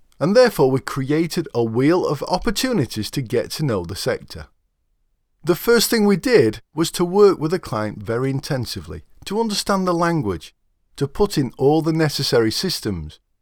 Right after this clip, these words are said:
to have monthly board meetings, and to do the management accounts. This was very grounding, as it gave us the knowledge we needed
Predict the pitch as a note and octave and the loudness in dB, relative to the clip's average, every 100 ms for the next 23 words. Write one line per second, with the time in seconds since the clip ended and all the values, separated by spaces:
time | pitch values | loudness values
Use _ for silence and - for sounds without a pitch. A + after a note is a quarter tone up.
0 | _ _ - F3+ G#3 G3+ G3 F3+ D3+ A#2 | _ _ -8 -2 2 2 2 0 -2 0
1 | E3+ F#3 C#3+ A#2+ G#2+ C3 B2 - _ _ | 2 2 2 -2 -2 -4 -4 -6 _ _
2 | F3+ G3 G3 A3+ F#3+ F3 D#3 C3+ G2+ G2 | -6 -4 -4 -2 -2 0 2 0 -2 -6
3 | F2 D#2+ - E2 C#2+ - - _ _ - | -8 -12 -14 -12 -14 -16 -20 _ _ -4
4 | F#3+ A3+ A#3+ F3+ F#3+ G3 F3 C#3+ D#3 C#3+ | 0 0 -2 0 2 4 2 0 0 0
5 | A2 F2 D#2+ _ _ - D3+ F3 C3+ D#3 | -2 -6 -10 _ _ -4 -2 -2 0 2
6 | E3+ E3+ D3 D#3 D#3 F3+ G3 E3+ F#3+ G3+ | 2 2 0 2 2 4 2 0 -2 0
7 | G3 C#3 E2+ F#2 F#2 | 2 0 -2 -6 -10